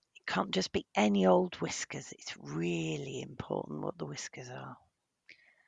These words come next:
So as I just look on a tree close by, what I see is a very short,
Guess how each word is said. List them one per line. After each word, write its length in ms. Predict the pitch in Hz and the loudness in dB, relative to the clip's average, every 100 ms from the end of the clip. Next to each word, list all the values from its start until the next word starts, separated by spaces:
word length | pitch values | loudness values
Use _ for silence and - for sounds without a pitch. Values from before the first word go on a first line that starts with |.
| _ _ _ | _ _ _
So 600 | - - - 156 143 147 - - - - _ _ _ _ _ _ _ _ _ - - - - _ _ _ _ _ - | -12 -4 0 0 -2 -4 -12 -20 -20 -20 _ _ _ _ _ _ _ _ _ -14 -14 -20 -20 _ _ _ _ _ -10
as 100 | - | -4
I 80 | - | -4
just 300 | - - - | -4 -6 -6
look 560 | 160 175 170 160 - | -4 -2 -2 -2 -4
on 100 | - | -4
a 80 | 151 | -4
tree 440 | - - 185 165 - | -2 0 0 0 -4
close 380 | - 214 233 - | 0 2 2 0
by, 400 | - 180 151 - | -2 0 0 0
what 120 | - - | -4 -6
I 20 | |
see 320 | - - 165 | -4 -2 -2
is 80 | 151 | -2
a 40 | 151 | 0
very 180 | - | 0
short, 400 | 214 - 156 170 | 0 -2 -6 -6